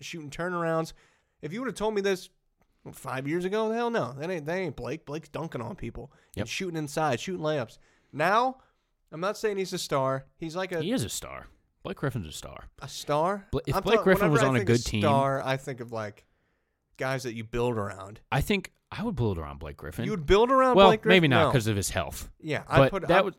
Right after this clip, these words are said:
Speaker 1: uh,
Speaker 2: that's the only thing that would hold me
Speaker 1: I
Speaker 2: back.
Speaker 1: think he's a good second or third star on the team.
Speaker 2: Yeah.
Speaker 1: You know, and that's fine.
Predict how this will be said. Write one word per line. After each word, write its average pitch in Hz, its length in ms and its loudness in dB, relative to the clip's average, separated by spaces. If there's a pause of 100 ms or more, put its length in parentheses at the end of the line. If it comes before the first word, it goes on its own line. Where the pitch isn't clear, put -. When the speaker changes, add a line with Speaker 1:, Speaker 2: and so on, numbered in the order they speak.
(100)
Speaker 1:
uh, 156 320 -10
Speaker 2:
that's 143 200 2
the 175 80 4
only 151 140 6
thing 139 180 0
that 110 100 2
would 95 100 4
hold 101 140 2
me 87 80 -2
Speaker 1:
I 156 60 0
Speaker 2:
back. 85 80 -2
Speaker 1:
think 190 140 -2
he's 175 160 -6
a 151 40 -4
good 147 380 -2
second 160 440 -2
or 147 80 -2
third 143 300 0
star 131 320 0
on 120 80 -2
the 107 60 -6
team. 131 400 -12
Speaker 2:
Yeah. 208 140 0 (260)
Speaker 1:
You 139 100 -14
know, 127 180 -12 (280)
and 170 180 -6
that's 214 220 -8
fine. 139 280 -8